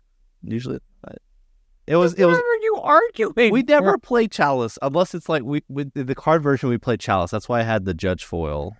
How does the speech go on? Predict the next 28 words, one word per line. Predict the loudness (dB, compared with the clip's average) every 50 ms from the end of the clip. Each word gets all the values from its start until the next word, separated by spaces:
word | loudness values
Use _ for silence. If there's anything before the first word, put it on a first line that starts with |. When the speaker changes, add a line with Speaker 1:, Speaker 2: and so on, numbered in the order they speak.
| _ _
Speaker 1:
of | -4 -4 -4 -4 -8 -6
Chalice. | -4 -2 -2 -2 -2 -4 -6 -8 -10 -14 -16 -6 0
Or | 4
Speaker 2:
Then, | 6 6
Speaker 1:
no, | 6 6
it | 4 0 -2
just | -6 -6 0
Speaker 2:
then | 2 2 2
Speaker 1:
ended | 4 2
Speaker 2:
would | 2 0 0 0
Speaker 1:
the | -2
Speaker 2:
you | -2 -2
Speaker 1:
foil. | 0
Speaker 2:
think | 0 0 0 0 0
it | -2 -2 0
could | 0 0 0 2
be | 0 0 0 0 0
a | -4 -4
problem | -6 -4 -2 0 0 0 0 -2 -2 0 -2
that | -2 -2 -2
your | -4 -4
deck | -2 -2 -2 -2 -2 -2
is | -4 -4 -4
being | -4 -4 -4 -4 -4 -6 _ -8
forced | -8 -8 -8 -6 -8
to | -8
play | -4 -2 -2 -2 -2
Chalice? | -2 -2 0 0 0 0 0 -2 -2 -4 -6 -14 _